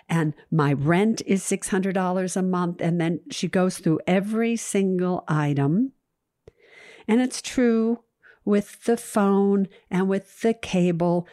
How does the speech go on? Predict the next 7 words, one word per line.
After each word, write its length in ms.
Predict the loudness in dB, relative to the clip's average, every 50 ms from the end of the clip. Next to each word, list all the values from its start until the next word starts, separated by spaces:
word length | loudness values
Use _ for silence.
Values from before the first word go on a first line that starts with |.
| _ _
and 160 | -2 0 2 2
with 200 | 0 0 -2 -4 -2
everything. 560 | -2 0 2 2 0 0 0 0 0 2 0
She 240 | 0 -2 -2 -2 -2
is 140 | -2 -2 -6
spending 580 | -6 -4 -2 0 0 2 2 2 2 2 2
more 680 | 2 2 2 2 4 4 2 2 2 2 0 -2 -4